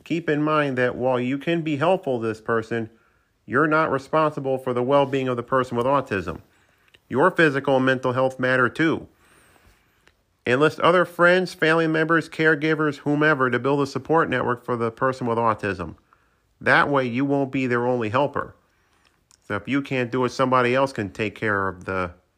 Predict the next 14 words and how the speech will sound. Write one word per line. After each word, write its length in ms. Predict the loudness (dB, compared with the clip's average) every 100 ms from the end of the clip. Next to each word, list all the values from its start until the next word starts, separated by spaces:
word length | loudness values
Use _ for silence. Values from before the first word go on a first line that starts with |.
| _
business 440 | -6 -6 -4 -8 -4
right 220 | -4 -2
there. 320 | -2 -2 -4 _ _ _ _ _ _
Take 220 | -4 -2
at 60 | 2
least 220 | 2 0
half 220 | 0 0
an 80 | 0
hour 180 | 0 0
for 220 | -2 -4
me 240 | -2 -2 -2
time 280 | 0 0
every 300 | 0 0 -2
day. 380 | -2 -4 -4 -8